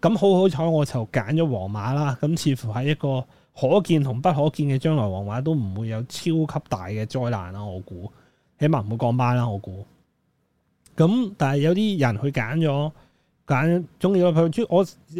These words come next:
以前有個朋友係破切馬夫 fans 嚟，咁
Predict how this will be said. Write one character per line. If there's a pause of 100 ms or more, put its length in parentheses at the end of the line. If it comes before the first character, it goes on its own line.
以
前
有
個
朋
友
係
破
切
馬
夫
fans (100)
嚟，
咁